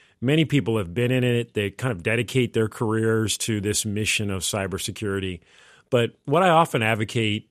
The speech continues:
uh, for most organizations, again, whether you're a company or a government, is that you have to start to really think about how you make cybersecurity a core part of your culture, just like you would anything else. You know, a lot of times people talk about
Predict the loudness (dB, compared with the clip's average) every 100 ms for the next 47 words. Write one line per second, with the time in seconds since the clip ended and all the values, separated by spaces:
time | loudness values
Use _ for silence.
0 | -8 -4 -4 -4 -4 0 0 0 2 0
1 | 0 -2 -2 -2 -2 -6 -8 -6 -6 -2
2 | -2 -2 -2 -4 -4 -6 -2 -2 0 -2
3 | -2 -4 -4 -2 -2 -2 -6 -10 _ _
4 | _ _ -2 -2 -4 _ _ _ 2 4
5 | 4 2 0 -2 2 2 2 -2 -2 -4
6 | -4 -6 -4 -4 -6 -2 0 2 0 0
7 | 0 -2 -4 -20 _ _ -8 -4 -2 -2
8 | -2 -4 -4 -4 -2 -2 -2 -4 -6 _
9 | _ _ -8 -6 -4 2 2 0 -2 -2
10 | -2 -6 -4 -4 -4 -6 -10 -4 0 2
11 | 2 2 4 4 4 0 -2 -2 -2 -4
12 | -6 -4 0 0 0 -2 -4 -4 -6 -4
13 | -2 -2 -2 -4 -4